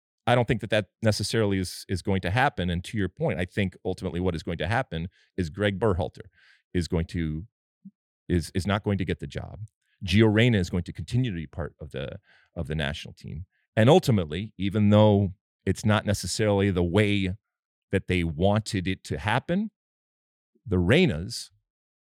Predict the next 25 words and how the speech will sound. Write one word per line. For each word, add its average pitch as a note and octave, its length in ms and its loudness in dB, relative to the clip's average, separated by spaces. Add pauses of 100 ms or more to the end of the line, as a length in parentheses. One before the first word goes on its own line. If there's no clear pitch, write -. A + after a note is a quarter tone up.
(200)
are F2+ 80 -2
going G2 200 0
to G#2 100 -2
be F#2 120 -2
rewarded, F#2+ 600 0 (260)
and F2 140 0
they F2 80 2
are F2+ 80 0
going F2+ 160 -2
to - 120 -6
get E2+ 380 -2
what E2+ 220 -6
they've E2+ 180 -4
wanted E2 300 -2
all D#2 200 -2
along, G2+ 340 -2 (220)
which D#2+ 160 -4
is E2+ 120 -2
a E2+ 40 -4
national F2+ 440 0
team C#2 340 -6 (180)
that E2 120 -6
is D#2+ 100 -8
not E2+ 300 -2
coached - 420 -6